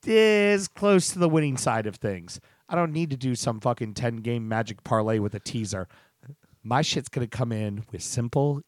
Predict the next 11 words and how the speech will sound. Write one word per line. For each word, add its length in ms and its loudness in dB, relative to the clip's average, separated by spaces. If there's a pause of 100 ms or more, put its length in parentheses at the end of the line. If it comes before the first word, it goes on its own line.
easy 440 -4
bets. 400 -12
I'm 100 -12
just 160 -10
gonna 160 -10
keep 300 -6
it 80 -2
going. 300 -14 (920)
So, 340 4
uh, 240 4 (120)
Graham, 320 2